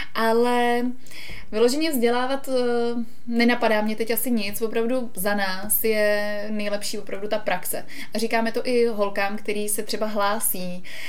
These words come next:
eh, že by se chtěli stát součástí našeho týmu. A tak jim vždycky říkáme, jasně, pojď to zkusit, protože my ti tady můžeme vyprávět o tom, jaký to je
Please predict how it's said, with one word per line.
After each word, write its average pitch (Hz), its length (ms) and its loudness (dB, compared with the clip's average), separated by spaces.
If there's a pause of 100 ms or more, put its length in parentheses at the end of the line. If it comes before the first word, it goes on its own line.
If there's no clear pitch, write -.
(160)
eh, 202 40 -2 (420)
že 202 140 0
by 208 60 0
se 214 120 0
chtěli 208 240 0
stát 196 260 0
součástí 214 480 0
našeho 214 320 -2
týmu. 208 420 -2 (540)
A 208 280 0
tak 233 160 -2
jim 240 80 4
vždycky 233 240 0
říkáme, 202 460 -2 (120)
jasně, 247 520 0
pojď 233 160 0
to 226 80 2
zkusit, 254 540 0
protože 214 640 2
my 226 80 0
ti 240 120 0
tady 233 160 2
můžeme 226 300 2
vyprávět 190 420 -2
o 208 60 0
tom, 202 160 -2
jaký 202 280 -2
to 202 120 2
je 202 360 4